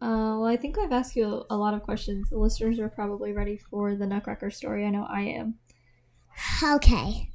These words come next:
Speaker 2: our story begins way down in a cold Christmas night in Minnesota. Clara and Fritz popped out to see the window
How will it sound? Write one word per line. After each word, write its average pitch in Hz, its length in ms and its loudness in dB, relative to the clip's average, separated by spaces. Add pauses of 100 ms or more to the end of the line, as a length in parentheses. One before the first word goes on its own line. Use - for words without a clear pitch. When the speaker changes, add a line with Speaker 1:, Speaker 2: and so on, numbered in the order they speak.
(120)
Speaker 2:
our 277 140 0
story 294 460 -2
begins 269 640 0 (180)
way 269 340 4
down 262 440 2
in 240 300 -2
a 226 100 -2
cold 285 720 -2
Christmas 330 580 -4
night 240 480 -6 (3000)
in 220 320 4
Minnesota. 226 800 -2 (1400)
Clara 330 560 0 (360)
and 320 220 -4
Fritz - 640 -2 (1900)
popped - 400 -2
out 285 300 -4
to 277 120 -6
see 269 280 -2
the 262 100 0
window 247 640 -2